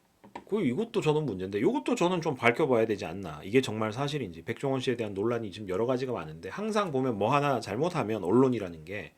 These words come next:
아닌 것까지 갖다 붙여서 때리기는 합니다만, 뭔가 하여튼 뭔가 오해 소지 혹은 뭔가를 잘못한 것 같긴 해요, 백종원 씨가. 어디서 어떻게 꼬였는지는 모르겠지만은, 소명할 거는 명확하게 소명하고,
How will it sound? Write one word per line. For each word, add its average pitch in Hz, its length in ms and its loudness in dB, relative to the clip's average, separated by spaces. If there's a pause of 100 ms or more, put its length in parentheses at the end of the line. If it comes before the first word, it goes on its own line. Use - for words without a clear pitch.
(640)
아닌 170 320 2
것까지 160 360 4
갖다 131 320 2
붙여서 120 420 0
때리기는 165 480 2
합니다만, 104 640 -4 (1080)
뭔가 190 560 6
하여튼 147 680 -2
뭔가 151 360 2
오해 123 360 8
소지 127 300 -2
혹은 135 280 -2
뭔가를 143 400 2
잘못한 117 420 -2
것 127 80 -6
같긴 107 280 -6
해요, 131 180 -6 (160)
백종원 90 360 -10
씨가. 90 360 -14 (540)
어디서 131 440 0
어떻게 156 320 -2
꼬였는지는 147 500 -2
모르겠지만은, 98 760 -4 (920)
소명할 269 460 2
거는 202 260 -2
명확하게 175 380 2
소명하고, 156 680 -2